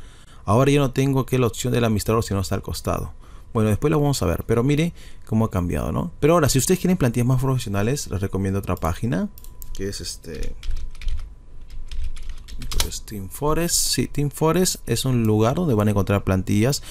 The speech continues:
no solo para aulas virtuales, sino también para, para páginas web y todo, ¿no?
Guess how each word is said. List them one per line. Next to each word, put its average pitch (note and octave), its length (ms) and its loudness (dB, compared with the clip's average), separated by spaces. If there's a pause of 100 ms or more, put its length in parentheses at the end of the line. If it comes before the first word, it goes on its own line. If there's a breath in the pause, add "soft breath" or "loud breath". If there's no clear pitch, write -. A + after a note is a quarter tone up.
(160 loud breath)
no E3+ 80 0
solo F3+ 260 2
para A2+ 160 4
aulas A2 160 8
virtuales, B2+ 480 4
sino G2+ 220 -2
también F#2 360 0
para, F2 480 0 (380 loud breath)
para G2 220 2
páginas F2 440 0
web B2 240 0
y F#2+ 60 0
todo, - 300 -6
¿no? F3+ 160 -2